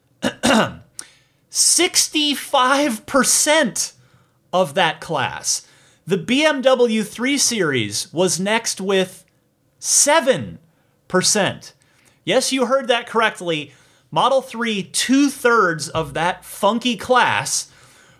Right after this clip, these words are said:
with the, the well-regarded, well-known, long-running B M W three Series at seven percent in second place. In the luxury and high-end sports car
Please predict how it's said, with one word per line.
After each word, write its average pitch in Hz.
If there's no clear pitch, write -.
with 175
the, 147
the 160
well-regarded, 220
well-known, 208
long-running 202
B 170
M 220
W 196
three 226
Series 147
at 147
seven 170
percent 127
in 120
second 113
place. 90
In 247
the 233
luxury 269
and 185
high-end 214
sports -
car 113